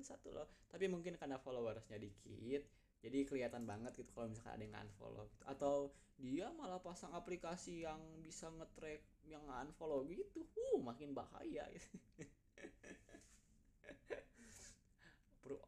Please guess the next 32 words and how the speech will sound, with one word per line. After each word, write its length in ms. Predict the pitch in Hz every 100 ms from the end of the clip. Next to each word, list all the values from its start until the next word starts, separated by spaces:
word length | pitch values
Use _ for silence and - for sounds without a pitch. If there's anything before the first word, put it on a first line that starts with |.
| -
perusahaan 600 | 123 123 - 117 117 117
yang 260 | 117 113 110
punya, 320 | 117 110 110
<laughs> 880 | 120 113 - _ _ - - - -
perusahaan 520 | 113 117 117 113 104 110
yang 200 | 107 110
punya 260 | 110 107 101
aplikasi 880 | 104 107 107 104 - 107 104 104 104 104
unfollow 280 | 98 104 104
gitu, 200 | 113 135 - - - _ _ _ _ _ _ _ _ - -
apaan 360 | 151 156 180 185
ini? 220 | 190 185 - - - _ _ _ _ _ _ _ _ _ _ -
Jadi 120 | 143 147
nggak 240 | 143 139
ada 80 | 139
value-nya, 560 | 139 135 135 147 165 165
soalnya 320 | 139 143 160 139
nggak 240 | 110 117
ada 20 | 117
data 160 | -
yang 160 | 120 113
bisa 80 | 113
diambil, 560 | - 120 131 135 127
udah 80 | 117
mah 160 | 110 113
dikit, 320 | 120 - 139
apa 400 | 165 151 143 147
sih, 160 | 175 165
akun 240 | - 143
apa 240 | - - -
ini? 80 |
<laughs> 80 | 143